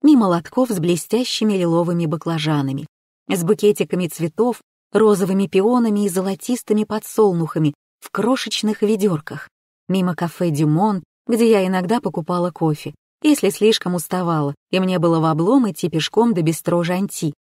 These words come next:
мимо старушки, выгуливавшей крошечного белого пуделя. Несмотря на яркое солнце над головой, она, как закоренелый пессимист, сжимала в костлявом кулачке зачехлённый зонтик, словно небеса могли в любой момент разверзнуться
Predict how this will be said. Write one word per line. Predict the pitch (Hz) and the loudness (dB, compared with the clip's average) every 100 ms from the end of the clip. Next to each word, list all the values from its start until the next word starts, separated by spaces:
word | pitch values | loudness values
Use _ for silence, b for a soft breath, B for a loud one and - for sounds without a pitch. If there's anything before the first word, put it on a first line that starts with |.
| - | -4
мимо | 185 170 160 | -2 0 -2
старушки, | - 165 220 - - | -2 -2 -2 -4 -2
выгуливавшей | 202 175 160 220 240 208 - - 190 | 0 0 0 2 2 -2 -4 -6 -6
крошечного | - 202 262 220 - 214 190 | -2 -2 -2 -6 -4 -4 -2
белого | 170 156 165 160 170 | -2 0 -2 -4 -6
пуделя. | - 170 143 135 - _ _ _ _ | -4 -4 -4 -6 -10 _ _ _ _
Несмотря | 185 196 160 180 180 175 | -4 -4 -2 -4 -2 0
на | 165 | 0
яркое | 165 165 151 156 | 0 -2 -2 -4
солнце | 147 - 277 254 180 | -4 0 0 0 0
над | 160 | 0
головой, | 147 165 156 147 143 _ _ _ _ | 0 0 0 -2 -6 _ _ _ _
она, | 185 226 294 | 0 4 2
как | 214 165 | 2 -2
закоренелый | 160 160 196 202 277 262 202 | -4 0 0 4 4 4 2
пессимист, | 190 185 - 196 302 302 - _ _ _ | 0 -6 -4 2 2 2 -4 _ _ _
сжимала | 196 185 233 302 240 | 0 4 6 6 4
в | - | 2
костлявом | 196 - 208 247 220 | -2 0 0 2 2
кулачке | 185 185 185 - - 285 | 0 0 0 -2 0 2
зачехлённый | 226 - 202 - 190 240 220 214 | 2 0 -2 0 0 2 2 0
зонтик, | 160 170 143 - - _ _ _ - | 0 2 2 -2 -12 _ _ _ -8
словно | - 180 175 | 0 0 2
небеса | 175 170 170 - 240 | 0 0 -2 -2 0
могли | 247 190 180 170 | 2 0 -4 -2
в | |
любой | 160 160 170 285 | 0 0 2 2
момент | 247 233 214 214 202 | 2 0 0 -2 -2
разверзнуться | 175 143 143 226 233 214 214 - 196 | -2 -2 0 0 0 -4 -4 -6 -8